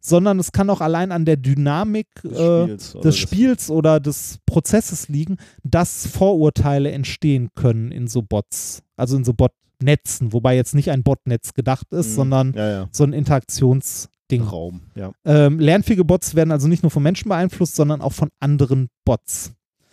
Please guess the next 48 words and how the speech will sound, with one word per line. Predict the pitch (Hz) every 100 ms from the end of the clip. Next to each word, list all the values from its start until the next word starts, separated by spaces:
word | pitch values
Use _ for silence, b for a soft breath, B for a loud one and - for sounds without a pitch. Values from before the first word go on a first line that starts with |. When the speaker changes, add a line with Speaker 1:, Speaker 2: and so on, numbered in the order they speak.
| _ _ _ _ _ _ _ _ _ _ _ _ _ -
Speaker 1:
Finde | - 214
ich, | 254 208 -
wie | 160 185
gesagt, | 170 165 156
gruselig | 135 175 208 247 247
an | 226
der | 233
Stelle. | - 220 233 220 165 165
Äh, | 151
was | 165 214
noch | 196
interessant | 190 156 - 160 220 294
ist, | 339 -
was | 214 -
man, | 226 214 214 -
ähm, | 165 180 190 - _ _
äh, | - - 69
was | 175 175 -
sie | 190 185 180 -
hier | 196 190 190
auch | -
gesehen | 156 180 180
haben, | 175 180 180 - 180
nicht | 180 -
nur, | 196 185
man | 165
lernt | 156 208
nicht | 220 214
nur | 190
was | 175
über | 160
die | 123
Bots, | - 226 -
sondern | 190 185 160
auch | 175
über | 160 -
unsere | 196 254 175 147
Gesellschaft | 127 151 320 - 117 - 117
da |
dran. | 104 - 90 - b b b b
Und | 165 170
zwar, | - 170 170 160
dass | 165 156 170
man, | 156 151 170
um | 160 147 139
Vorurteile | - 285 359 196 - 143 123
zu | - 143
entwickeln, | 117 104 113 - 101 95